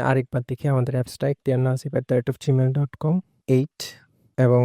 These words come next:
আমরা যদি এখানে নাইন জিরো সিক্স সেভেন ফাইভ ওয়ান এটা দিছি, এবং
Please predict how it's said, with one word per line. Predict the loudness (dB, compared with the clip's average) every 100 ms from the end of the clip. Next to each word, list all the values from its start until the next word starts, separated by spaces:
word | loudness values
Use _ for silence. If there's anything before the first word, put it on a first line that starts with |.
| 2 2
আমরা | 2 0
যদি | -2 -2
এখানে | 0 2
নাইন | 2 0
জিরো | -4
সিক্স | -6 -4
সেভেন | -4 -2
ফাইভ | -2 -2 0
ওয়ান | -2 -2 -10 -20 -20 _ _ -2
এটা | 2 2
দিছি, | 0 -2 -2 -2 _ _ _ _ _
এবং | -6